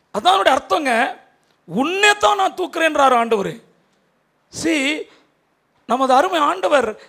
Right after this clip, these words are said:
நம்ம எல்லாம் வேற யாராவது தூக்கி யூஸ் பண்ணலாம்ல? எவ்வளவு வல்லமையான பாத்திரங்கள் எல்லாம் கர்த்தர் உபயோகிச்சுட்டு இருக்கிறார். ஆனா, பழைய பாத்திரங்கள் நாம்.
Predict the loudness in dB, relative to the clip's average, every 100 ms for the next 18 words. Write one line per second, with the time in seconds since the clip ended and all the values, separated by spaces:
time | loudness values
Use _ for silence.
0 | _ -8 -4 0 2 2 2 2 2 6
1 | 6 6 4 -4 -6 -4 -4 -4 -4 -4
2 | 0 0 4 2 4 2 0 -8 _ _
3 | _ _ _ _ _ _ -4 -2 0 -2
4 | -2 0 0 2 0 0 0 0 0 0
5 | -2 -4 -4 -4 -4 -8 -6 -2 0 2
6 | 2 2 0 0 -2 -6 _ _ _ _
7 | _ _ _ -12 -8 -4 0 0 0 0
8 | -2 -4 -6 -8 -10 -12 -16 -20